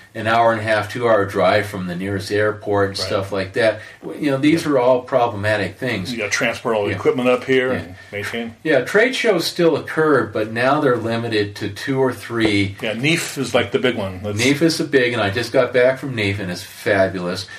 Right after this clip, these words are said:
Speaker 1: There's one down in Texas, and they go often to, like, the astroimaging places, and they go to the astroimaging workshops. There's one in the East Coast, one on the West Coast,
Speaker 2: Mm-hmm.
Speaker 1: because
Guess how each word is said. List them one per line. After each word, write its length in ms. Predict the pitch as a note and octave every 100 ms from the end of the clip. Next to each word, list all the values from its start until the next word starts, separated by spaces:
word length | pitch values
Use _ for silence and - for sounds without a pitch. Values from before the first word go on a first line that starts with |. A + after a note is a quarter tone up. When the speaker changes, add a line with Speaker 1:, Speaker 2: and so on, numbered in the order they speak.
| -
Speaker 1:
There's 180 | A2+ G#2+
one 200 | A2 A#2
down 220 | C3 C#3+
in 100 | C#3
Texas, 640 | - G#2+ G#2 - G2+ - - - - -
and 460 | A#2 A#2 A2+ A2+ G#2 - -
they 400 | C3+ C3+ C#3 C#3 - -
go 340 | D3 E3 F3
often 460 | C3 C#3 C#3 D3 B2+
to, 240 | - B2+
like, 320 | A#2 A2+ G#2
the 140 | G#2+ A2
astroimaging 960 | B2 C3+ - G#2+ B2+ C3+ C3+ A#2 F#2+ F#2
places, 560 | G#2 F#2+ F2+ F#2+ - - - - -
and 220 | B2 B2
they 80 | B2+
go 200 | E3 F3
to 60 |
the 120 | D#3
astroimaging 1120 | C#3 C#3 C#3 A#2 - B2+ C#3 C3+ C3 A2 G2 F#2
workshops. 760 | G2+ A2+ A2 - F#2+ F#2 -
There's 220 | G2 F#2+
one 220 | G2+ G#2
in 80 | G2+
the 60 | F#2
East 180 | G2 -
Coast, 240 | F#2 E2
one 140 | F#2+ F#2
on 60 |
the 40 | E2
West 500 | F2+ G2 G2 - -
Coast, 260 | F#2 E2 -
Speaker 2:
Mm-hmm. 220 | A2 A#2
Speaker 1:
because 500 | C3 C3+ C#3 A#2+